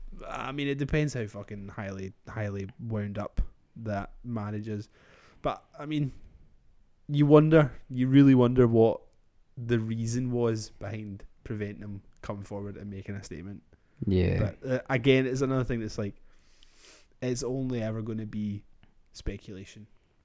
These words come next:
Speaker 2: Absolutely, yeah.
Speaker 1: This was just one of the many questions we will never know the answer to, but these are secondary to the main question,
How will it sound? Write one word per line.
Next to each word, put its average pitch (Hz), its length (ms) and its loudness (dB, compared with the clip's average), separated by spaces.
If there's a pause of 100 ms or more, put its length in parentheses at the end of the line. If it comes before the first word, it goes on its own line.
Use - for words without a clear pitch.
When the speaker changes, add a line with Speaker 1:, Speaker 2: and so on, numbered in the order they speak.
(100)
Speaker 2:
Absolutely, 78 580 -6 (140)
yeah. 76 140 -8 (800)
Speaker 1:
This 151 160 6
was 143 120 2
just 135 140 4
one 139 380 8
of 120 220 4
the 113 100 0
many 139 680 2
questions 120 600 0
we 104 120 -2
will 101 140 -4
never 123 420 2
know 113 200 4
the 110 100 0
answer 101 380 -4
to, 107 340 -2 (600)
but 101 100 -8
these 101 180 -8
are 98 80 -10
secondary 131 840 0 (220)
to 107 100 -10
the 92 140 -10
main 143 480 2
question, 110 720 -6